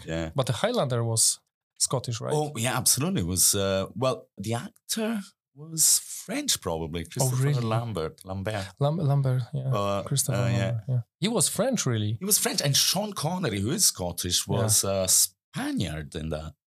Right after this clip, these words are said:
Speaker 1: in the movies, I, if I'm not <laughs> wrong. It was, yeah, it was a bit confusing.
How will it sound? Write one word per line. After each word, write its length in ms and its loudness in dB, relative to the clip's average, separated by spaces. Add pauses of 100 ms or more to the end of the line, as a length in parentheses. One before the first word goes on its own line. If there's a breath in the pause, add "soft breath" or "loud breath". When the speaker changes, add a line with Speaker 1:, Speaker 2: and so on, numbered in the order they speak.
(160)
Speaker 1:
in 120 -2
the 80 4
movies, 500 -2
I, 120 -4
if 200 -8 (320)
I'm 160 -2
not 220 2
<laughs> 120 4
wrong. 280 2
It 100 0
was, 220 4
yeah, 240 0
it 100 -2
was 360 2
a 40 2
bit 240 -6
confusing. 800 0